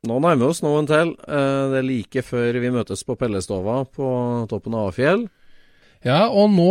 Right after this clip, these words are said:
Speaker 2: ligger billettene ute, så nå kan alle de som har PayPal gå inn og kjøpe de nå.
Speaker 1: Og da går du inn på S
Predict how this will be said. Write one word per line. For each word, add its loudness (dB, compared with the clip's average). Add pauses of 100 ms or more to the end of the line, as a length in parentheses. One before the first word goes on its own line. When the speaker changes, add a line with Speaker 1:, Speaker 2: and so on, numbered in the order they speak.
Speaker 2:
ligger 0
billettene 2
ute, 0
så -2
nå 2
kan -2
alle 2
de -2
som -2
har 2 (440)
PayPal 2 (100)
gå -2
inn -2
og -2
kjøpe -2
de -2
nå. -4 (1000)
Speaker 1:
Og -6
da 0
går 0
du -2
inn -6
på -6 (240)
S -10